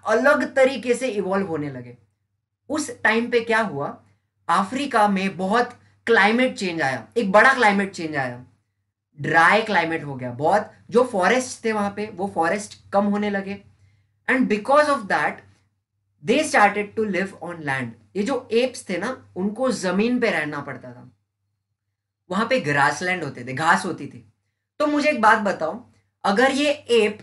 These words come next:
ऐसा झुक के चलेगा, तो उसको दूर से आने वाले एनिमल्स, कोई बड़े-बड़े प्रेडेटर हैं, वो दिखेंगे नहीं। तो ये एनिमल्स, ये एप धीरे-धीरे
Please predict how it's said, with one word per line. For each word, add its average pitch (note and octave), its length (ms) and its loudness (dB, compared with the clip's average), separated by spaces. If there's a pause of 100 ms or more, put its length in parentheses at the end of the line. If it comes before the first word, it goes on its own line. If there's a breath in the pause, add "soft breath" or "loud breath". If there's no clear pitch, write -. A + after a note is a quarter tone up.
(120)
ऐसा G3 240 0
झुक E3+ 280 -6
के A3+ 100 2
चलेगा, D#3 460 -2 (880)
तो C#4 100 2
उसको C#4 300 0
दूर A3 360 2
से C#4+ 220 0
आने G#3+ 280 2
वाले A3 220 2
एनिमल्स, D#3 540 -4
कोई - 280 -2
बड़े-बड़े G3 440 2
प्रेडेटर G3+ 640 0
हैं, C#3 320 -8 (120)
वो G3+ 80 2
दिखेंगे G#3 460 -2
नहीं। F#3+ 200 -8 (680)
तो F3+ 80 -4
ये F3 240 2
एनिमल्स, E3 600 -4
ये A#3 380 0 (100)
एप A3+ 300 4 (480)
धीरे-धीरे E3+ 800 -4